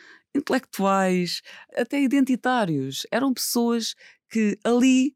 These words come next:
faziam todo o sentido e mais do que sentido, eram, tinham uma espécie de aura e de valorização, mas noutros sítios podiam ser verdadeiros desprezados. Ou seja, aquela porta e essa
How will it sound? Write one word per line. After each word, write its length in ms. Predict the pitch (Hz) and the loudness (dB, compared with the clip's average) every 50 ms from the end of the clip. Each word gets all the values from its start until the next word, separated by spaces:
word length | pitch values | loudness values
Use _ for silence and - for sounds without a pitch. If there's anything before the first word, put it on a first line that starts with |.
| _ _ _ _ | _ _ _ _
faziam 360 | - 233 214 202 254 254 240 | -2 0 0 2 2 2 2
todo 220 | 220 277 269 220 247 | 2 0 0 0 0
o 40 | 226 | -2
sentido 680 | - - 247 220 208 196 208 196 190 190 175 208 214 - - | -2 0 0 0 0 0 0 0 0 0 0 -2 -4 -4 -4
e 220 | - 262 294 294 | -2 0 0 2
mais 320 | 254 247 254 269 262 262 226 | 2 2 2 2 2 0 -2
do 100 | 214 247 | -2 -4
que 140 | - - - | -6 -6 -4
sentido, 560 | - 254 240 226 - 240 226 220 196 175 170 | -2 0 0 0 0 -2 -2 -2 -2 -2 0
eram, 260 | 185 202 202 208 196 196 - - - _ | 0 0 0 -2 -2 -4 -8 -14 -14 _
tinham 240 | - 226 220 220 214 | -2 0 2 2 2
uma 120 | 220 214 | 2 0
espécie 720 | 208 - - - 240 226 214 - - - 190 180 170 165 - - - - _ - | 0 -2 -2 -2 -2 -2 -2 -4 -4 -2 0 0 0 -2 -4 -10 -20 -20 _ -10
de 460 | - 160 139 131 151 175 185 170 - - | -8 -8 -8 -6 -4 -2 -2 -2 -4 -2
aura 600 | - 190 196 196 202 208 202 196 208 208 208 208 202 - _ _ _ | -2 0 2 2 2 2 2 2 2 0 0 -2 -4 -8 _ _ _
e 140 | 175 185 185 | -2 -2 0
de 80 | 160 185 | 0 0
valorização, 920 | 175 208 208 202 190 196 190 196 185 165 185 180 - - 175 160 170 185 | 0 0 0 2 2 2 2 0 0 0 -2 -4 -2 -2 -2 0 0 0
mas 180 | 202 240 254 247 | 0 -2 -2 -2
noutros 320 | 294 269 269 254 - - | -2 -2 -2 -4 -6 -6
sítios 760 | - - - 170 147 139 - - - 80 85 90 - - - - _ | -6 -2 -2 -2 -2 -2 -4 -6 -6 -4 -4 -4 -6 -10 -12 -14 _
podiam 320 | - 262 214 240 247 240 | -6 -2 0 0 0 0
ser 240 | 220 - - 208 202 | 0 -2 -2 -2 -2
verdadeiros 600 | 190 202 233 214 226 226 190 208 208 202 196 185 | -2 -2 -2 0 0 -2 0 0 0 0 -2 -2
desprezados. 840 | 180 190 - - - 202 202 180 190 196 - - 165 156 - - - - - - - - - - | -2 -4 -6 -6 -4 -4 -4 -2 -2 -2 -2 -2 -4 -6 -10 -14 -16 -18 -20 -20 -20 -20 -12 -6
Ou 120 | - 240 | -4 -4
seja, 560 | 220 - - 185 143 143 147 135 151 151 151 - _ _ _ _ | -4 -2 -2 -2 -2 -2 -2 -4 -4 -6 -8 -10 _ _ _ _
aquela 420 | - 185 - 220 214 220 220 208 | -6 -6 -2 -2 -2 0 0 -2
porta 600 | 196 - 185 170 160 147 - _ - 160 156 165 170 - _ _ _ - | -2 -2 -2 0 0 -2 -4 _ -6 -6 -6 -6 -8 -10 _ _ _ -4
e 240 | 170 165 170 185 | -2 0 0 2
essa 560 | 185 190 185 - - - - 165 151 147 147 | 0 0 0 -2 -4 -4 -4 -2 -2 -2 -4